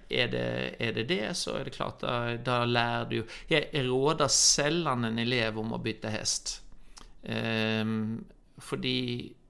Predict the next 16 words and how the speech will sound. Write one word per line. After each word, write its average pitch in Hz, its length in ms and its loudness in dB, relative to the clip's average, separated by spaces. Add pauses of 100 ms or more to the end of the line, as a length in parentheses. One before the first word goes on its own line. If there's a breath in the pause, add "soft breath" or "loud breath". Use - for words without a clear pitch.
(180)
du, 123 360 -2 (580)
d-, 135 280 -12 (240)
för - 180 -6
mig 127 640 0
handlar 120 360 -4
det 113 80 -2
om 110 140 -4
att 107 180 -8
lära. 57 400 -2 (340)
Det 123 160 -2
är 110 40 -2
ett - 140 -8 (200)
själv, 113 380 -2 (220)
och 120 80 -2
lära 104 320 0
själv. 101 360 -4